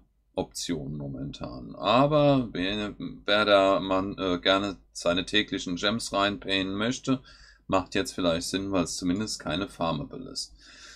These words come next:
So, dann haben wir die V I P Cruise Box mit V I P Cruise, Daughtery, Chateau, Linda Belcher, dreihundert Dollar Haircut, äh, Sack Centmünzen, Steve Smith, Country Club Steve und Center,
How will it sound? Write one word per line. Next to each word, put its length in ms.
So, 340
dann 120
haben 120
wir 80
die 140
V 220
I 100
P 260
Cruise 500
Box 340
mit 180
V 220
I 40
P 200
Cruise, 360
Daughtery, 680
Chateau, 800
Linda 560
Belcher, 680
dreihundert 800
Dollar 360
Haircut, 760
äh, 260
Sack 260
Centmünzen, 760
Steve 280
Smith, 460
Country 460
Club 240
Steve 500
und 200
Center, 840